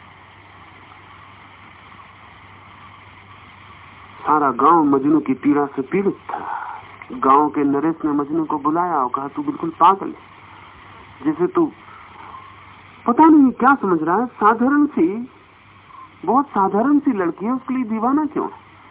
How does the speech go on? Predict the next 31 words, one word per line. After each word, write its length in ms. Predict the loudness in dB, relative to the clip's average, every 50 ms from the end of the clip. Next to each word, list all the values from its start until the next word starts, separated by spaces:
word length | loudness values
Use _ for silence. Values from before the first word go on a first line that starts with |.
| -20 -20 -20 -20 -20 -20 -20 -20 -20 -20 -20 -20 -20 -20 -20 -20 -20 -20 -20 -20 -20 -20 -20 -20 -20 -20 -20 -20 -6 -2 -2
और 80 | -2
तुझ 200 | 0 0 -2 -2
पे 140 | 0 -2 0
मुझे 320 | 2 2 2 4 4 4
भी 120 | 4 2 0
दया 200 | 0 2 4 6
आ 160 | 6 6 4
गई, 160 | 4 0 -4
क्योंकि 300 | -2 -4 -6 -4 -4 -6
गांव 340 | -2 2 6 8 8 8 8
में 120 | 6 2
मजनू 340 | 0 0 0 -2 0 -2 0
रोता 280 | 0 0 0 0 -2 -4
फिरता 320 | -2 -4 -8 -8 -6 -8
है, 80 | -8 -8
चिल्लाता 460 | -6 -6 -6 -2 -2 -2 -2 -2 -8
फिरता 320 | -8 -8 -12 -10 -6 -2
है, 60 | 0 2
आंसू 260 | 0 0 0 -4 -4
बहते 300 | -4 -4 -6 -4 -6 -6
रहते 300 | -6 -6 -10 -10 -8 -8
हैं, 80 | -8 -8 -10 -16 -20 -20 -20 -20 -20 -4 2
द्वार 280 | 4 6 6 6 6
द्वार 260 | 4 4 4 4 4
दरवाजे 460 | 2 0 -2 0 2 0 2 0 -2 -4
खड़े 220 | -2 -4 -2 0
होकर 360 | 0 0 0 0 -2 -4 -2
'लैला 280 | -2 -2 -2 -2 -2 -2
लैला' 240 | -2 -2 -4 -4 -6
पुकारता 520 | -6 -8 -2 0 0 0 0 -2 -8 -8
है। 160 | -8 -8 -12